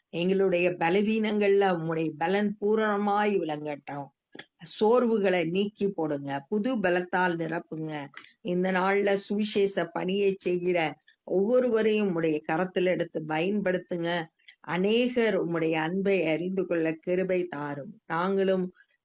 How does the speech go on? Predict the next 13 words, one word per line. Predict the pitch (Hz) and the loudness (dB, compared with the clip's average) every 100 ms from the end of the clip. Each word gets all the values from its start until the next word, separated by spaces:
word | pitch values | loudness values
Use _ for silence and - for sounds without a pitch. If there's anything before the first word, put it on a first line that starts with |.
| - 208 | -8 -2
சுவிசேஷ | 208 208 196 202 196 165 | 0 2 2 2 0 -2
பணியில | 165 175 190 185 180 170 156 | -2 -2 0 0 2 0 -2
எங்களால் | 160 165 170 170 160 | -4 -2 0 -2 -2
இயன்றதை | 190 196 196 190 196 | 0 0 0 2 2
செய்ய | 196 170 175 190 196 165 | 0 -2 -2 0 0 -2
எங்களுக்கு | 165 156 147 - 147 | -6 -6 -6 -6 -4
உதவி | 156 175 175 - | -4 -4 -6 -8
செய்யுங்க. | 156 139 - - - _ - _ | -12 -16 -18 -18 -20 _ -20 _
எல்லா | 156 160 190 196 | -4 -2 0 0
துதி, | 185 196 190 202 185 | 0 0 0 -2 -2
கன, | 170 165 165 | -2 0 0
மகிமையும் | 160 160 190 185 185 202 226 233 _ _ - | 0 -2 -2 -2 0 0 0 -4 _ _ -6
உமக்கே | 170 190 196 214 208 | 0 0 0 2 2